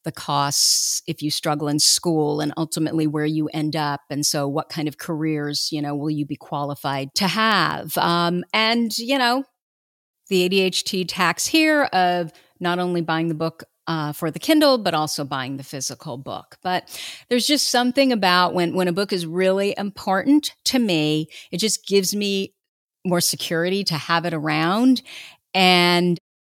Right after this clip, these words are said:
you know, I still tab it, I still highlight it, but I kind of do it in consort with my Kindle at times. Sometimes I don't. And I'm finding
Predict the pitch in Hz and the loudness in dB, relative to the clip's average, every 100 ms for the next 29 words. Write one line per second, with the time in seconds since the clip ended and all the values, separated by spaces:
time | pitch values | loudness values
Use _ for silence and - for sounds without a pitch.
0 | _ 214 202 170 170 170 - 196 190 - | _ 0 2 2 0 0 0 0 0 0
1 | 170 170 170 175 170 165 - 185 185 165 | 0 2 0 -2 0 -2 -2 -2 -2 -2
2 | 160 165 160 160 165 165 165 160 160 - | -2 0 -2 -2 -2 -4 -4 -4 -4 -4
3 | 180 160 143 170 175 170 160 160 160 156 | -4 -4 -2 0 0 -2 -6 -4 -6 -6
4 | - 160 156 - - - - 160 170 160 | -4 -4 -4 -6 -16 -16 -6 0 0 -2
5 | - - - 165 160 - 160 151 151 147 | -8 -14 -6 -4 -4 -6 -6 -4 -4 -6
6 | - _ - 160 - 165 143 139 - - | -10 _ -4 -4 -4 -6 -6 -6 -8 -10
7 | - _ - - 247 269 - 302 202 233 | -10 _ -6 -2 0 0 0 -2 0 0
8 | 330 - - _ _ _ - 180 175 165 | 0 -2 -6 _ _ _ -2 2 4 2
9 | 147 - 175 175 180 - 220 226 247 202 | 0 -4 -2 -2 -2 0 2 4 4 2
10 | 170 165 165 | 2 0 -2